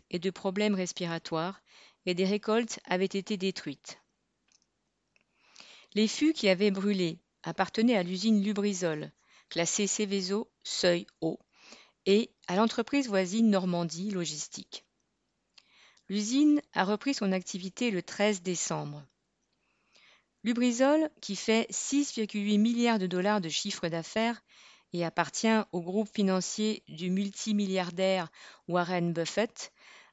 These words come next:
a indemnisé une partie des agriculteurs,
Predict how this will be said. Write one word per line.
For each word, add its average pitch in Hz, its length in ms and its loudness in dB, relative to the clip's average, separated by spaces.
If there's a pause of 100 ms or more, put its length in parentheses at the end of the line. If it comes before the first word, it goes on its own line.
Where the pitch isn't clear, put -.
a 220 180 2
indemnisé 247 800 4
une 202 180 2
partie 214 560 -4
des 185 360 -2
agriculteurs, 175 840 -4